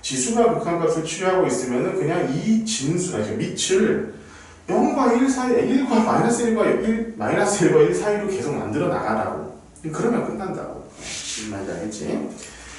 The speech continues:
자, 다음. 자, 요거 이제 이 번 더하기. 등비 수열의 수렴 조건, 등비 수열의 수렴 조건이기 때문에 이거 같은 경우는 항상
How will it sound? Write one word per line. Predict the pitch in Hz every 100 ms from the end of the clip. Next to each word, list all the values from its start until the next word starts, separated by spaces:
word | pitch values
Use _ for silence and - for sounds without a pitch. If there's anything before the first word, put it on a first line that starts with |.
| - - - - - - - - - - - - -
자, | -
다음. | - - - - - - - - - - - - - - - - - - - -
자, | - -
요거 | 143 - - -
이제 | -
이 | - - -
번 | - 110 -
더하기. | 85 - - - - - - - - - - -
등비 | 156 220 247 262
수열의 | - 226 180 156 190 196
수렴 | - 269 269 269 -
조건, | - - - 160 160 - - -
등비 | 151 170
수열의 | 185 180 160 156
수렴 | 226 226 220 220
조건이기 | - 135 - 226 220 180 143
때문에 | - - - 147 123 - 127
이거 | 143
같은 | 160 160 147
경우는 | 135 127 156 196
항상 | 220 233 220 233 - -